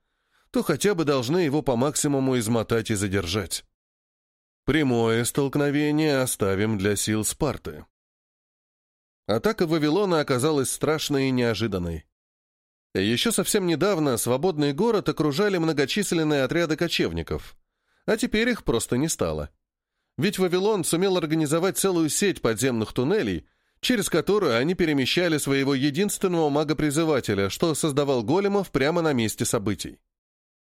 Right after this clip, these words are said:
И вроде бы ничего серьезного, но големы и големы, что с них взять? Кочевники будут куда быстрее этих образин.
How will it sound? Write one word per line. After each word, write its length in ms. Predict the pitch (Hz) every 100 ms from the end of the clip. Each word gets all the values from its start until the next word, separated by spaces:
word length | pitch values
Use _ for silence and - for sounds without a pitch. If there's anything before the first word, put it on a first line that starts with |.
| _ _ _ -
И 80 | 247
вроде 300 | 247 269 233
бы 120 | 233
ничего 340 | 226 214 233
серьезного, 760 | 214 208 165 107 80 78 76 78
но 240 | - 208
големы 460 | 156 131 208 123 117
и 20 |
големы, 400 | 101 143 143 110
что 180 | 104 170
с 120 | -
них 120 | 120
взять? 320 | 95 101 92 - _ _ _ _ _ _
Кочевники 580 | 214 - 170 220 202
будут 300 | 170 170 202
куда 200 | - 165
быстрее 600 | 170 160 - 110 202 151
этих 180 | 110 104
образин. 500 | 110 110 101 87 73